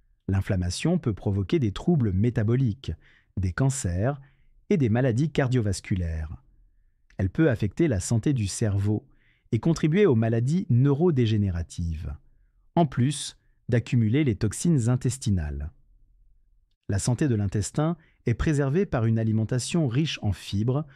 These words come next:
en probiotiques et en prébiotiques. Les aliments complets tels que les fruits,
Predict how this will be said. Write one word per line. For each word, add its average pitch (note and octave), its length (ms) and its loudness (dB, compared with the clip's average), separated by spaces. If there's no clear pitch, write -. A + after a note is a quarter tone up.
en A2+ 140 2
probiotiques B2+ 920 -2
et D3 100 4
en A#2+ 120 0
prébiotiques. G2+ 760 -4
Les A#2 220 2
aliments F#3 260 2
complets A#2 680 -2
tels G2+ 180 -2
que - 100 -4
les F#2 140 -2
fruits, E3 480 -2